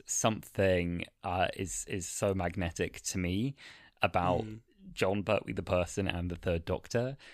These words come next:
Speaker 1: And I wasn't disappointed, 'cause it was a few months ago that I had either the BritBox or the I T V. I think the I T V subscription is, is
Speaker 2: Mm.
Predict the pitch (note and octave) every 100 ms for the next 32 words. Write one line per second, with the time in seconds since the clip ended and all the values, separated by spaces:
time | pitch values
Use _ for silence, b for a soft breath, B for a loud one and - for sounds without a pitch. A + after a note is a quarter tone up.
0 | B B - F#2+ F#2 F#2 F2+ F2+ G#2+ A2+
1 | G#2 F2+ D#2+ E2 D#2+ D#2+ D#2+ - D#2 -
2 | - - A#2 F#2 - - _ A#2 G#2+ B2
3 | D3 B2+ A2 - G2 F2 E2+ F2 - F2
4 | E2+ F2 - F2 F2 E2 - - - C3
5 | B2+ G#2+ A2 - - - F2 - - G2+
6 | F2 E2+ E2+ - F2+ F2+ E2 - - G#2+
7 | - F2+ - E2+ E2 - - - - E2
8 | D#2 - A2+ G#2 F#2+ G2